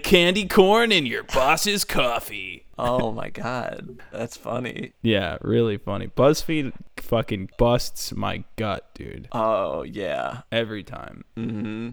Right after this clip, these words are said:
Speaker 2: How is this a song?
Speaker 1: It's not so far a song.
Speaker 2: Okay.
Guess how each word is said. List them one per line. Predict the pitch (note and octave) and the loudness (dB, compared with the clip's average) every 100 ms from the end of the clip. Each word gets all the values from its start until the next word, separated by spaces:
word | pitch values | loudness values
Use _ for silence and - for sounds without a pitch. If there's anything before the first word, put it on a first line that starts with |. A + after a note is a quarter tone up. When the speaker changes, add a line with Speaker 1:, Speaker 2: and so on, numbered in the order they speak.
| - _ | -12 _
Speaker 2:
How | A#2+ C#3+ D#3+ D#3 | -2 0 0 -2
is | C#3 B2 | -4 -4
this | - B2+ - | -4 -2 0
a | A2+ | -2
song? | - A2+ G2 - - - - - | 2 2 2 -2 -4 6 6 8
Speaker 1:
It's | G#2 - G2+ | 6 8 6
not | G2+ D2+ - - - - - - | 2 -4 -12 -18 -12 -10 -8 -10
so | - - - G2+ - | -12 -12 -4 -4 -4
far | - - - | -6 -6 -6
a | - | -8
song. | - - - - - - - - - - - - | -8 -10 -10 -6 -6 -4 -8 -10 -12 -14 -14 -2
Speaker 2:
Okay. | C3 C3+ A#2 - B2+ | 0 0 0 -2 -4